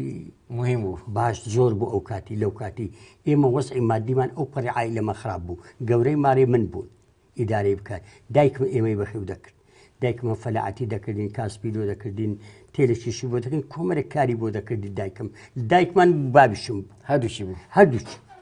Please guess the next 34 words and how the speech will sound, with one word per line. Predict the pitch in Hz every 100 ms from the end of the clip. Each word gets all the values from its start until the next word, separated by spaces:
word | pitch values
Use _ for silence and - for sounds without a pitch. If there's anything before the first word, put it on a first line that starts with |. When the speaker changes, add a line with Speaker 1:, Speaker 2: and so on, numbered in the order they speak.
| -
Speaker 1:
بەڵێ. | 208 90 -
Speaker 2:
ئێمەی | 190 156 127
بەخێو | 104 - 104 -
کرد، | 117 -
ئێمەی | 143 127 127
ئەوە | 110 98 -
کرد. | 113 - - - 170
منیش | 196 139 151
بۆی | 196 147
هاوکاریەک | 160 - 170 190 139
بکەم، | 139 139 -
ئەوە | 185 185
بکەم، | 165
Speaker 1:
ئەو | 151
Speaker 2:
بەڵام | 156 156
Speaker 1:
تێکەڵاو | 151 147 156 170
Speaker 2:
کە | 156
Speaker 1:
سیاسەت | 147 160 160
نەبوو | 127 120
دایکت؟ | 120 - 151 - - _ _ _ _ -
Speaker 2:
ن-، | 196 226 226 180 214 190
دایکم | 240 - 220 190 - 156
بیست | 165 208
و |
چوار | - 247
ساعت | - 214 -
خزمەتی | 151 185 180
پێشمەرگەی | 160 - 127 117 202
دەکرد. | - - _ 110
Speaker 1:
بەڵێ. | 101 165
Speaker 2:
بیست | 156 185
و |
چوار | 185 196
ساعت | - 156